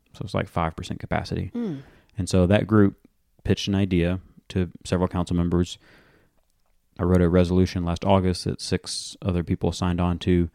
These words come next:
Speaker 1: um, kinda starting that conversation. How do we go about closing the building? Who's gonna decide how we repurpose it? Where are we gonna reinvest the savings?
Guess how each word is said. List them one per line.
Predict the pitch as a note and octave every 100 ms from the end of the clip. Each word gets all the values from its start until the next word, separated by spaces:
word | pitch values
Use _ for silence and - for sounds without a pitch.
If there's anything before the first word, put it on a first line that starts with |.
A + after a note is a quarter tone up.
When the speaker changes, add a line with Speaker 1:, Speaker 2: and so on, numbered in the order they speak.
| _ _ _ _ -
Speaker 1:
um, | F2+ F2+ E2+ F2 - _ _
kinda | - F2
starting | E2 - - F2+ F2+ F#2 F#2
that | F2+ F2 -
conversation. | F#2+ F2 D#2+ F2 F2 A2+ A2+ F2+ -
How | F#2
do | F2+
we | F2+
go | E2+ F2+
about | E2+ F2 F2 - _
closing | - F2+ F2+ F2
the | E2+
building? | F#2 F2 F2 F2 E2 _ _ _ _ _ - -
Who's | F2+ F#2+
gonna | F#2 F2+
decide | E2+ F#2 F2
how | F2+
we | F2
repurpose | F2 F#2 F2 -
it? | F2 - _ -
Where | G2+ F2+
are |
we | F#2
gonna | F2+ F2
reinvest | F2+ F2 F2 -
the | F2
savings? | - E2+ E2+ E2+ E2+